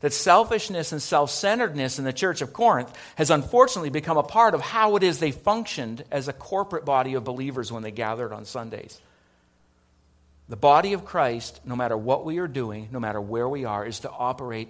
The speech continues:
in love at all times. That's what we are supposed to do. It's clearly the theme of this letter.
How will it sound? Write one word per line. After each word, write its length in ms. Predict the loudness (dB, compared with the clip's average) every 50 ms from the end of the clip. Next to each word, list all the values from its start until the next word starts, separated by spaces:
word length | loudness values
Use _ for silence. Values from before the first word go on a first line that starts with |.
| -14 -10
in 200 | -8 -6 -6 -4
love 380 | -4 -2 -2 -4 -4 -8 -12 -16 _ _ _ _ -8
at 260 | -6 -4 -4 -6 -6 -10 -6
all 500 | -4 -2 -2 -2 -4 -6 -8 -10 -14 _ _ _ _ _ _ _ _ _ _ -14
times. 680 | -10 -8 -8 -8 -8 -12 -18 _ -20 -18 -18 -18 -20 _ _ _ _ _ _ _ _ _ _ _ _ _ _ _ _ _ _ _ _ _ _ _ _ _ _
That's 360 | -4 0 0 0 -2 -4 -8 -8
what 140 | -8 -6
we 140 | -6 -6 -6
are 60 | -6
supposed 500 | -6 -8 -10 -10 -8 -8 -10 -10 -10 -12
to 60 | -14 -12
do. 340 | -10 -8 -8 -8 -10 -12 -16 -20 -20 _ _ _ _ -10
It's 160 | -10 -8 -8 -8
clearly 460 | -8 -4 0 0 2 2 0 0 -2
the 120 | -4 -6
theme 420 | -8 -8 -8 -6 -4 -4 -4 -4 -6
of 120 | -6 -6
this 180 | -8 -8 -6 -2
letter. 560 | 2 4 4 4 4 2 -2 -4 -6 -8